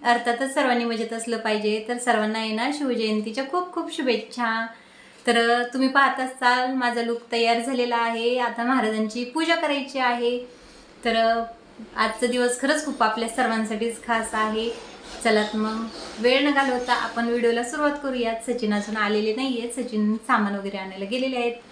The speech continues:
हार, फुले, परी रेडी होत आहे. तर, अ, चला तर मग, आजची पूजा मी कशी करतो हे पण मी तुमच्याबरोबर शेअर करणार आहे. आजचा जल्लोष तुमच्याबरोबर मी दा-, म्हणजे आम्ही कशा प्रकारे सेलिब्रेशन करतो हे मी आज तुमच्याबरोबर शेअर करणार आहे. आजचा दिवस,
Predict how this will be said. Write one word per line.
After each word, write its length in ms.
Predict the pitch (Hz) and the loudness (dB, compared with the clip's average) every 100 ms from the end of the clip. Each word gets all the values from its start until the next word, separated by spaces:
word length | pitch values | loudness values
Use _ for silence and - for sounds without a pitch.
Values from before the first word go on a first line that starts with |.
| - - - | -20 -18 -2
हार, 300 | 214 202 208 208 | 2 2 2 -2
फुले, 380 | 254 220 214 214 | 0 4 4 4
परी 400 | 214 226 226 233 | 0 -2 0 0
रेडी 280 | 233 220 240 | 0 0 0
होत 220 | 269 269 | -2 -2
आहे. 520 | 254 254 311 311 - - - - 233 | -2 0 -4 -6 -16 -20 -20 -8 -2
तर, 120 | 220 | 0
अ, 220 | 220 226 | 0 0
चला 220 | 247 233 | 2 2
तर 180 | 226 - | 0 -4
मग, 320 | 226 220 226 247 | -6 -6 -8 -6
आजची 280 | 214 208 - | -6 -6 -8
पूजा 340 | 208 247 240 233 | -4 0 2 2
मी 120 | 254 269 | 2 0
कशी 220 | 262 277 | 0 0
करतो 360 | 277 247 233 240 | 0 0 0 0
हे 180 | 247 | 0
पण 100 | 233 | 0
मी 140 | 240 247 | 0 0
तुमच्याबरोबर 420 | 247 233 214 226 | 0 0 0 -2
शेअर 280 | 254 277 214 | -2 0 0
करणार 340 | 214 214 208 208 | 0 -2 0 -2
आहे. 280 | 214 208 | -2 -2
आजचा 400 | 208 208 202 - | -2 -4 -6 -4
जल्लोष 520 | 214 220 214 220 262 285 | 0 2 2 2 0 0
तुमच्याबरोबर 460 | 269 262 247 247 262 - - - - - 240 | 0 0 0 0 -2 -6 -18 -20 -18 -4 0
मी 360 | 233 247 247 226 | 2 2 0 0
दा-, 300 | 240 226 214 | 2 2 2
म्हणजे 200 | 220 - | -2 0
आम्ही 240 | 240 262 | 2 2
कशा 240 | 262 294 294 | 2 0 0
प्रकारे 400 | 294 294 277 285 | -2 -2 -2 0
सेलिब्रेशन 500 | 294 233 233 240 233 | 0 0 0 -2 -2
करतो 280 | 226 214 240 | -2 -2 0
हे 160 | 247 | 2
मी 100 | 240 | 2
आज 140 | 208 208 | 0 -2
तुमच्याबरोबर 520 | 220 214 202 208 214 - - - - - | -2 -2 -2 -2 -2 -6 -20 -20 -18 0
शेअर 200 | 247 226 | 2 2
करणार 340 | 233 226 220 | 0 -2 -2
आहे. 280 | 220 220 220 | -2 0 0
आजचा 340 | 214 208 - | -2 -4 -2
दिवस, 440 | 208 208 208 208 | 0 2 2 0